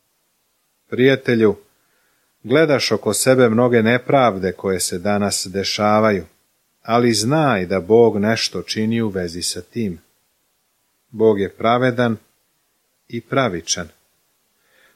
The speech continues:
Bog je bio Bog ljubavi i onda kada je uništio Nineviju, izbrisavši je kao gumicom. Nestala je sa mape sveta, nestala je sa lica zemlje,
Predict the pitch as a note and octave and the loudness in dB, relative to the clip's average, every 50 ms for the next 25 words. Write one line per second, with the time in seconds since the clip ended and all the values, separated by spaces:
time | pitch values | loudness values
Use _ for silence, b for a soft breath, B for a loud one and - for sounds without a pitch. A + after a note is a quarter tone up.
0 | _ - G2+ G#2+ C3+ D#3 D#3+ D#3+ D3+ B2+ B2 A#2+ G#2+ A#2 C3+ C#3+ C#3 B2 G#2+ A2+ | _ -10 0 4 6 8 8 8 8 8 6 6 6 4 4 6 6 4 4 4
1 | C3 C3+ C#3 C3 A#2 G#2 A2 A#2+ C3 C3+ C3+ D3+ D3+ C#3 C3+ C3 A2+ G2 - _ | 4 4 4 4 2 4 4 6 6 6 6 4 2 4 4 2 0 0 -6 _
2 | _ - - A2+ A#2 B2+ C#3 D3+ D3+ C#3 C3+ A#2+ - - B2 A#2+ B2 A#2 A2 A2 | _ -8 -2 0 2 2 4 2 2 2 0 0 0 0 0 2 2 2 2 0
3 | A#2+ B2 B2 A#2 - - - A2+ G#2+ G#2 A2 A#2+ B2+ C#3+ C#3+ B2+ G#2 G2 F2+ F2 | 0 0 0 -2 -4 -4 -2 -2 -2 0 0 0 0 0 0 0 0 -2 -4 -6
4 | E2 - _ _ _ _ _ _ _ _ _ _ _ - A2+ A2+ A2+ A2+ A2 B2+ | -8 -10 _ _ _ _ _ _ _ _ _ _ _ -6 -6 -6 -6 -4 -4 -4
5 | C3+ C3 - - - G2 F2+ - - - - F#2+ F#2 - - - G#2 G2 F#2+ F2+ | -4 -4 -4 -4 -6 -6 -6 -4 -6 -6 -6 -6 -8 -8 -6 -4 -4 -2 -2 -2
6 | F#2 A2 C#3+ D3 A#2+ F2+ D#2 - - - F2+ E2+ E2 _ _ _ _ _ _ _ | 0 0 0 0 0 -4 -6 -10 -14 -14 -14 -16 -16 _ _ _ _ _ _ _
7 | _ _ _ _ _ _ _ _ _ _ _ _ _ _ _ _ _ _ - A2+ | _ _ _ _ _ _ _ _ _ _ _ _ _ _ _ _ _ _ -10 -2
8 | A#2 C3+ C3+ - - - D#3 C3+ A2+ F#2 F2+ F2 - - G#2 F#2+ G2+ A2+ A#2 - | -2 0 0 -2 -2 -2 0 0 2 0 0 -2 -4 -4 -2 0 0 0 0 0
9 | - F#2+ F2+ - - B2 C#3 D3+ D3+ C#3 - A#2+ G#2+ G#2+ B2 C#3 C3+ - - D#3+ | -4 -6 -4 -4 -2 -2 0 0 0 -2 -2 -2 0 2 2 0 0 -2 -2 0
10 | D3 C3 A2+ G2+ - - G#2+ G2+ A2 B2 C3 B2+ - A#2 G2+ F#2 A2+ C3 C#3+ D3 | 0 2 0 0 -2 -2 -2 0 0 0 -2 -2 -4 -4 -4 -2 0 0 0 2
11 | C#3+ B2+ G2+ | 2 0 0